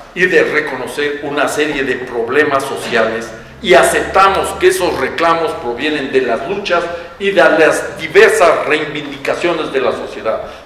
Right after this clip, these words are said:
de las mujeres, de los jóvenes, de los indígenas, de los defensores del agua, grupos que participaron en algunos de los capítulos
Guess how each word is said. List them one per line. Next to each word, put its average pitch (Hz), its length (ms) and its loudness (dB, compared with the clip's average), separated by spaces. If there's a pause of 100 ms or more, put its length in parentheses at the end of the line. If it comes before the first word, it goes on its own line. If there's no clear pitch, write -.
de 120 100 -6
las 120 200 0
mujeres, 120 580 -4 (720)
de 147 80 6
los 143 160 4 (140)
jóvenes, 131 480 0 (560)
de 139 160 2
los 139 240 2
indígenas, 135 560 -6 (500)
de 165 120 6
los 156 220 4
defensores 135 640 2
del 117 160 -2
agua, - 320 0 (680)
grupos 226 440 4
que - 120 0
participaron 180 920 2
en 143 120 -2
algunos 196 420 2
de 156 80 0
los 139 140 -2
capítulos 151 560 -6